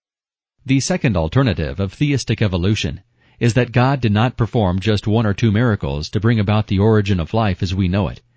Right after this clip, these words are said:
His miracles were constant. He led life step by step down a path that took it from primeval simplicity to contemporary complexity, similar to Darwin's evolutionary tree of life. Fish begot amphibians, who begot reptiles,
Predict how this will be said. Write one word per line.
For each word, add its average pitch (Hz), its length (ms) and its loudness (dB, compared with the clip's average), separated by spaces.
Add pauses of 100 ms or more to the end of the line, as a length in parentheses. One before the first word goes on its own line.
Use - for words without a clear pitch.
(180)
His 98 140 -2
miracles 107 500 0
were 110 120 -2
constant. 113 520 -4 (460)
He 120 140 2
led 117 320 -2
life 101 420 -2
step - 380 -4
by 135 160 0
step - 360 -6 (360)
down 92 200 2
a 139 60 0
path 92 360 -2
that 104 120 -2
took - 180 -2
it 120 80 -2
from 107 440 0
primeval 120 500 0
simplicity 95 720 -4 (240)
to 135 100 0
contemporary 104 720 0
complexity, 110 680 -4 (320)
similar 101 460 0
to 117 200 2
Darwin's 98 600 0
evolutionary 107 680 0
tree 123 260 -2
of 85 140 -2
life. 110 400 -6 (300)
Fish - 420 -4
begot 92 340 -2
amphibians, 104 680 -2
who 95 100 -2
begot 95 460 -4
reptiles, 101 720 -2